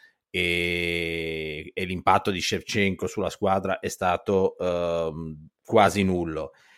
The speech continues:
e ha reso tutto estremamente più difficile. Ora, eh, immaginarsi che, eh, giocatori di un certo calibro,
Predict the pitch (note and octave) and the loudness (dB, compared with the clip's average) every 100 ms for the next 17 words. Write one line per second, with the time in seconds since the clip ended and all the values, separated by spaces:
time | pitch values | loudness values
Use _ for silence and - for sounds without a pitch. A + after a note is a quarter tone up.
0 | - - - - A#2 A2+ C3 A#2+ - A#2+ | -20 -16 2 8 8 8 6 4 4 0
1 | - B2+ A#2+ - G2+ - G2 F#2 F#2+ G#2+ | 10 12 12 12 6 2 2 4 4 2
2 | G2+ A2+ G#2 G2+ - E2+ D#2+ A2 G#2+ - | 2 4 6 4 0 -8 -4 -2 -2 -2
3 | E2 D#2+ G2 D#2+ - F2+ E2 F#2 G2 F#2+ | -4 0 0 0 -2 -4 -4 0 2 2
4 | G2+ G#2+ F#2+ - E2 - G#2+ G2 - F2 | 4 4 2 0 -6 2 4 4 0 -8
5 | E2+ F2 G2+ G2 F2+ C#3 A#2 A2 F#2+ A2 | -8 -6 -4 -2 6 6 6 4 4 2
6 | - - A#2 F2 E2 D#2 D#2 | 2 4 4 4 0 -4 -6